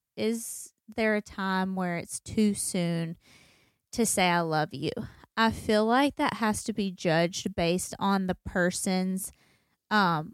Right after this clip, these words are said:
like, almost personality. For you, for someone who's a more logical being, I would say,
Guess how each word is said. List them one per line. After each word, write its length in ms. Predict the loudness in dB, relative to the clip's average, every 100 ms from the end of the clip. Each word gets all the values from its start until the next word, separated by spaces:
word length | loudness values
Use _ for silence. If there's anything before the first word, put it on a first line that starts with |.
| -6
like, 140 | -6 0
almost 360 | 0 0 -2
personality. 920 | 0 0 2 0 0 2 2 4 2 0
For 280 | -4 2 4
you, 680 | 4 2 2 4 6 6 4 0 _ _ _ -8
for 140 | -2 0
someone 320 | 2 2 4
who's 180 | 4 4
a 60 |
more 240 | 4 4 2
logical 600 | 2 2 2 2 2 0
being, 540 | 2 0 2 2 0 -2 0
I 120 | 4
would 180 | 4 4
say, 400 | 2 4 4